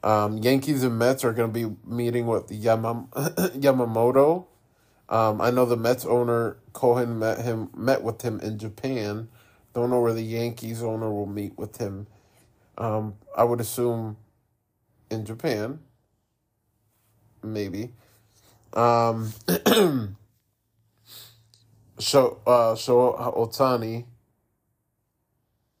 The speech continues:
um, has met with Dodgers and other teams. They're saying he's going to make his decision after this weekend.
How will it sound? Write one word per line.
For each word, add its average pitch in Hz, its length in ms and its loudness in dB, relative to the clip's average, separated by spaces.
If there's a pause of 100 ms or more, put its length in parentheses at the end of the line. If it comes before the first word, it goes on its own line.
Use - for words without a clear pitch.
(1200)
um, 113 640 2 (1400)
has 127 180 -2
met 147 240 2
with 127 300 0
Dodgers 127 540 4
and 117 120 0
other 117 240 0
teams. 117 600 -8 (680)
They're 135 200 4
saying 151 540 2
he's 135 220 0
going 127 320 0
to 135 120 -4
make 123 300 -4
his 120 300 -6
decision 117 880 -6 (500)
after 120 360 2
this 120 320 -4
weekend. 107 580 -8